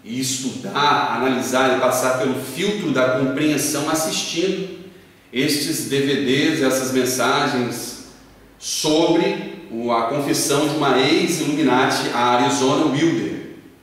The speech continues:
a qual eu desde já parabenizo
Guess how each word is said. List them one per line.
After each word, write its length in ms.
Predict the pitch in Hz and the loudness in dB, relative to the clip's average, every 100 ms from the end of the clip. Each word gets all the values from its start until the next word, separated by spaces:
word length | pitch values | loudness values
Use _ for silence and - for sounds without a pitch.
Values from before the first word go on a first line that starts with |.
| - - - | -20 -20 -10
a 140 | 107 | -8
qual 480 | - 123 131 131 131 | 0 2 4 4 2
eu 40 | |
desde 240 | 127 135 131 | 2 2 2
já 160 | 123 123 127 | 0 0 0
parabenizo 640 | 151 165 160 147 135 - | 2 2 4 4 4 4